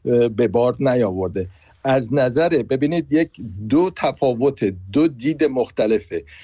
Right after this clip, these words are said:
یک دید این هستش که ما نیاز به کمک داریم. خب، از وقتی که شما میگید ما تنهایی نمیتوانیم و نیاز به کمک می‌دونیم، یعنی دیگه عملاً این معادلات قدرت خار-، قدرت‌های خارجی هستن که تعیین کننده می‌شن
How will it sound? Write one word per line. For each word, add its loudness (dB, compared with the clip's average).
یک 4
دید -2
این 0
هستش -2
که 0
ما 0
نیاز 2
به 0
کمک 0
داریم. 0
خب، 0
از 0
وقتی -4
که -10
شما -2
میگید 0
ما 2
تنهایی 0
نمیتوانیم 0
و 2
نیاز 0
به 0
کمک 0
می‌دونیم، 0
یعنی 0
دیگه -2
عملاً 2
این 2
معادلات 2
قدرت 0
خار-، 0
قدرت‌های 0
خارجی -2
هستن 0
که 0
تعیین -2
کننده -2
می‌شن -2